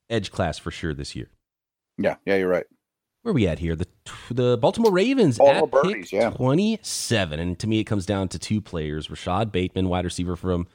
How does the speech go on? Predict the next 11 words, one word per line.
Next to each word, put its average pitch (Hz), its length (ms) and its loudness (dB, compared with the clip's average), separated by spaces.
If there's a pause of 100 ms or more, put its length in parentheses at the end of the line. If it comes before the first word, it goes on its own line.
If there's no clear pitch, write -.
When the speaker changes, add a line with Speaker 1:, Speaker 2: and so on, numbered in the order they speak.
(300)
Speaker 1:
Minnesota, 90 680 2
and 87 360 -4
Terrace 95 320 -4
Marshall, 113 340 0
wide 90 180 0
receiver 90 360 -6
from 101 420 -2 (400)
L 98 140 -2
S 120 180 0
U. 190 240 -2 (880)
And 120 460 0